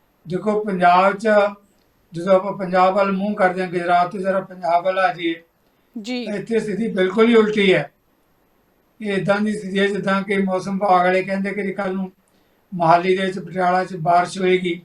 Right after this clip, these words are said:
Speaker 1: ਇਹ ਤਾਂ ਸੁੱਕੇ ਪਏ ਹੋਣ ਤੇ ਬਠਿੰਡਾ 'ਚ
Speaker 2: ਹੂੰ।
Speaker 1: ਬਾਰਿਸ਼ ਹੋ ਰਹੀ ਹੋਵੇ। ਸੋ ਇਸ ਕਦਰ ਜਿਹੜਾ ਹੈਗਾ ਗੁਜਰਾਤ ਦੇ ਜਿਹੜੀ ਅੱਜ ਗੱਲ ਕੀਤੀ ਗਈ ਹੈ ਕਿਸਾਨਾਂ ਦੇ ਬਾਰੇ 'ਚ ਕਿ ਕਿਸਾਨਾਂ ਦੀ ਬਿਹਤਰੀ ਲਈ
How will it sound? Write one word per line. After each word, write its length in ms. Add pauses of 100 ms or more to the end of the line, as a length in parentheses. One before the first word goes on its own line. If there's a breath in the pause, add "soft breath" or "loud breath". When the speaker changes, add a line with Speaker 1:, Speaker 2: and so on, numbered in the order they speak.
(600)
Speaker 1:
ਇਹ 120
ਤਾਂ 120
ਸੁੱਕੇ 380
ਪਏ 200
ਹੋਣ 340 (340)
ਤੇ 80
ਬਠਿੰਡਾ 460
'ਚ 40
Speaker 2:
ਹੂੰ। 80
Speaker 1:
ਬਾਰਿਸ਼ 340
ਹੋ 120
ਰਹੀ 160
ਹੋਵੇ। 240 (560)
ਸੋ 120
ਇਸ 240
ਕਦਰ 320
ਜਿਹੜਾ 240
ਹੈਗਾ 340
ਗੁਜਰਾਤ 560
ਦੇ 180
ਜਿਹੜੀ 380
ਅੱਜ 140
ਗੱਲ 200
ਕੀਤੀ 400
ਗਈ 180
ਹੈ 160 (500)
ਕਿਸਾਨਾਂ 480
ਦੇ 100
ਬਾਰੇ 280
'ਚ 160
ਕਿ 220
ਕਿਸਾਨਾਂ 400
ਦੀ 120
ਬਿਹਤਰੀ 360
ਲਈ 260